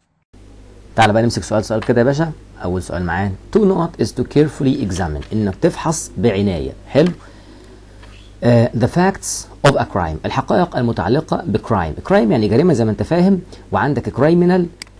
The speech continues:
كرايمينال دي معناها مجرم كنون، فساعتها هنجيب قبلها آ ونقول a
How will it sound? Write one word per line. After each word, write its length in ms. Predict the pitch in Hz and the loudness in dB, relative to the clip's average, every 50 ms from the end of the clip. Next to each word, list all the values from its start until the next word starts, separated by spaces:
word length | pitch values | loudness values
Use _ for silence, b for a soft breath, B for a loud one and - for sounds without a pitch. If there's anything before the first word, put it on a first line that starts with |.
| - - - | -18 -8 -4
كرايمينال 1300 | 113 127 131 135 127 113 - - - - 123 127 135 131 113 98 - - - 113 127 160 175 196 196 175 156 - - - - | 0 2 2 2 2 2 0 -4 -6 -4 -2 0 2 2 2 0 -2 -4 0 2 4 4 4 4 4 2 -2 -6 -12 -8 -4
دي 320 | 104 117 175 208 208 - - - | 2 4 6 6 4 2 0 -4
معناها 320 | - 101 90 117 139 143 147 | -4 -2 -2 0 2 4 6
مجرم 380 | 180 202 - 220 208 196 - - - - | 6 6 6 6 4 4 4 0 -2 0
كنون، 320 | 120 110 107 95 87 85 | 0 2 2 0 -2 -2
فساعتها 480 | 82 - 143 - 139 - - - 202 156 | -2 -4 -2 -2 -2 -2 0 0 0 2
هنجيب 220 | 139 135 147 147 | 2 0 0 0
قبلها 380 | - 104 117 135 143 - - 170 | 0 0 0 0 0 0 0 0
آ 20 | |
ونقول 280 | 180 147 156 196 151 - | 2 2 2 2 2 0
a 100 | 123 | 0